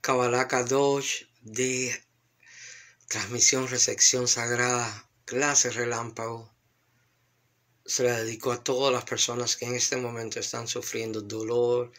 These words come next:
sufrimientos intensos, pérdidas familiares,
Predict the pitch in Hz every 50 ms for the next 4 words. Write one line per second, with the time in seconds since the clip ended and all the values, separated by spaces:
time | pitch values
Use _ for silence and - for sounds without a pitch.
0 | _ _ _ _ _ _ _ _ _ - - - 123 113 - - 123 110 110 113
1 | 110 127 147 147 135 120 - - 120 117 107 - - - - - - - - _
2 | _ - 113 113 110 - 127 123 123 117 107 - - - 104 107 104 - - -
3 | - - - 131 127 123 120 120 123 120 120 113 110 110 110 - - 117 113 113
4 | 110 107 117 123 123 123 117 117 110 113 - - - -